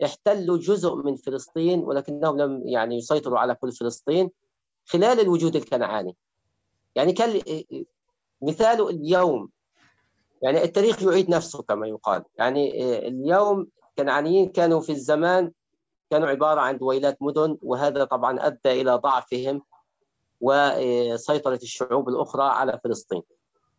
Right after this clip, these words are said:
ومجيء اليهود واحتلالهم أجزاء من فلسطين. بنفس الوقت إحنا اليوم نعيش في دويلات الدول العربية، دويلات المدن. كل دولة ع-،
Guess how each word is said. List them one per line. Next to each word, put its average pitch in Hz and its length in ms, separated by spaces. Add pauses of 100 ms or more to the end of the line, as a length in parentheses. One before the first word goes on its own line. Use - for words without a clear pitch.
(280)
ومجيء 160 520
اليهود 170 520
واحتلالهم 170 840
أجزاء 147 380
من 127 100
فلسطين. 104 440 (1080)
بنفس 208 380
الوقت 147 580 (260)
إحنا 139 340
اليوم 156 340
نعيش 156 360
في 147 340
دويلات 135 680
الدول 113 600
العربية، 127 520
دويلات 120 460
المدن. 107 320 (960)
كل 143 220
دولة 131 260
ع-، 117 340